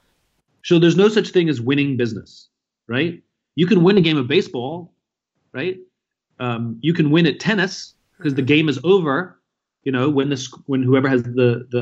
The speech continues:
Speaker 1: higher score at the end of however, whatever the period is, and that's it. We all go home. The game is over. But there's no such thing as winning the game of business,
Speaker 2: Yeah.
Speaker 1: right? The game is infinite. And so I get a kick out of listening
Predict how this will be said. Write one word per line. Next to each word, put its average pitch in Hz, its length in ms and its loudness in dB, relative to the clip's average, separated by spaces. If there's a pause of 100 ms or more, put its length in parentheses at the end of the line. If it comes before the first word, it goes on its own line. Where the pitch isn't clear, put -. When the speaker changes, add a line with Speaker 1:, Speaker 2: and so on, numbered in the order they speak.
Speaker 1:
higher 123 220 2
score 135 280 2
at 131 100 0
the 127 120 2
end 131 160 2
of 120 140 2
however, 117 480 0
whatever 120 200 2
the 117 60 -2
period 170 340 4
is, 123 220 0 (380)
and 135 100 -2
that's 151 160 2
it. 220 80 4
We 127 100 4
all 143 120 4
go 156 100 0
home. 175 140 0
The 135 80 -2
game 131 180 0
is 139 80 -4
over. 165 160 -2
But 135 120 -4
there's 147 100 -2
no 220 80 2
such 226 160 -4
thing 185 120 2
as 135 120 2 (220)
winning 120 500 0
the 123 60 0
game 123 180 0
of 117 80 -2
business, - 520 -8 (220)
Speaker 2:
Yeah. 123 80 -12
Speaker 1:
right? 147 160 -8
The 139 80 -6
game 147 260 0
is 135 140 -10
infinite. 143 360 -6 (560)
And 135 80 -8
so 180 80 2
I 180 40 2
get 196 140 4
a 190 60 2
kick 208 200 -2
out 196 140 0
of 131 200 -4 (120)
listening 170 400 2